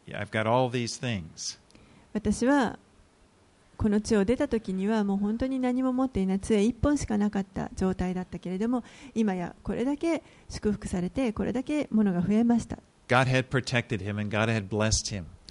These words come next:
Speaker 2: 神が彼を守ってくださって、神が彼を祝福してくださった。
Speaker 1: You know, it's good to count your blessings.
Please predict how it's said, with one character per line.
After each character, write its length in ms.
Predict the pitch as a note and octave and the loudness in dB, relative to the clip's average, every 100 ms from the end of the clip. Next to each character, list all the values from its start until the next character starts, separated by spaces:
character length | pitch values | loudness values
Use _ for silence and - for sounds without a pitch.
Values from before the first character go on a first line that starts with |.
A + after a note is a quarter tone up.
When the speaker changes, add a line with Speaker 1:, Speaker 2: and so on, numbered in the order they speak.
| - - - | -20 -16 -2
Speaker 2:
神 280 | D#4+ F4 | 2 2
が 340 | D#4+ E4 C#4 - - | 2 2 2 0 -4
彼 240 | - F3+ F3 | 0 2 4
を 80 | |
守 260 | G#3+ F#3 E3+ | 6 4 2
っ 40 | |
て 80 | D#3+ | 0
く 100 | - | -2
だ 100 | D#3 | 0
さ 120 | D#3+ | 0
っ 40 | E3+ | 0
て、 140 | - | -2
神 280 | - E4+ F#4+ | -2 0 0
が 120 | C4+ | 0
彼 260 | G#3+ G3 F3 | 2 2 4
を 100 | G3 | 2
祝 200 | - F3 | 0 -4
福 200 | - F3 | -4 -4
し 60 | |
て 80 | - | -4
く 100 | - | -2
だ 60 | C#3 | 2
さ 0 | |
っ 40 | |
た。 60 | C3 | 4
Speaker 1:
You 60 | |
know, 180 | C3+ D3 | 4 2
it's 140 | - - | 0 2
good 240 | F3+ F3+ | 4 4
to 140 | C#3 | 2
count 380 | - - C3+ C#3 | -2 -4 -4 -4
your 140 | A#2+ A2 | -4 -4
blessings. 840 | A2 A2+ A#2+ - F2 - - - | 0 0 0 -2 -6 -6 -4 -4